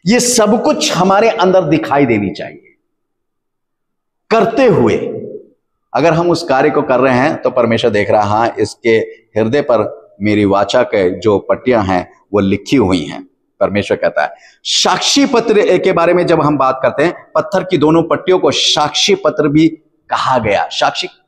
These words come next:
पत्र का मतलब, साक्षी का मतलब होता है गवाही, है कि वो पत्थर की पट्टियां जो हैं, जिन पर वो श-, अ, वचन लिखे हुए थे, वो हमारे जीवन में इस बात की गवाही देते हैं कि हम इसको पूरा करते हैं और इसको पूरा करते हुए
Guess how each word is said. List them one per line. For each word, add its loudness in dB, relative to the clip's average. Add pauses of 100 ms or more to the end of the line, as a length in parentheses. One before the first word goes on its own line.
पत्र -4
का 0
मतलब, 0
साक्षी -2
का -2
मतलब 0
होता 0
है -2
गवाही, -2 (840)
है -4 (200)
कि 4
वो 2
पत्थर 0
की 0
पट्टियां 0
जो 2
हैं, -10 (320)
जिन 2
पर 2
वो 4
श-, -2
अ, 4 (320)
वचन 2
लिखे 0
हुए 4
थे, 2
वो 2
हमारे 2
जीवन 0
में 0 (320)
इस -2
बात 0
की 0
गवाही 2
देते 2
हैं 0
कि 0
हम 2
इसको 0
पूरा 2
करते 0
हैं -2
और 0
इसको 2
पूरा 2
करते 0
हुए 4